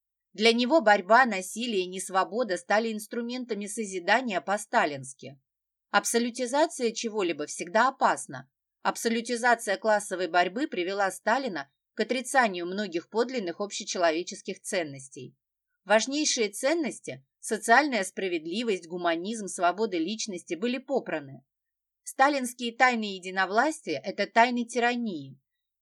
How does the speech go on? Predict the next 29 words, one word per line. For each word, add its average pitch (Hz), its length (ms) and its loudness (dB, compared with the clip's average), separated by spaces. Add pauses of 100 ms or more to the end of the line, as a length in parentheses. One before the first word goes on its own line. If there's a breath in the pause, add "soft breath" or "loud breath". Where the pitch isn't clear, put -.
Если 277 400 -2
бы 254 320 -2
был 254 280 -2
жив 247 360 -4
Троцкий, 233 640 -4 (180)
уничтоженный 202 760 -2
вождём, 190 600 -2 (160)
он 220 160 0
мог 320 240 4
бы 277 100 -2
повторить 285 500 -2
свои 175 240 0
слова: 175 540 0 (180)
"Сталин 254 520 2
ведёт 175 380 -4
к - 60 -20
Термидору". 196 800 -4 (720)
По 226 120 8
мере 302 240 2
того, 269 340 2
как 220 200 2
мир 277 180 -2
постепенно 240 640 -6
узнавал 226 460 2
Сталина 220 520 -2
не 214 160 -4
только 240 340 -2
с - 80 -6
помощью 196 540 -2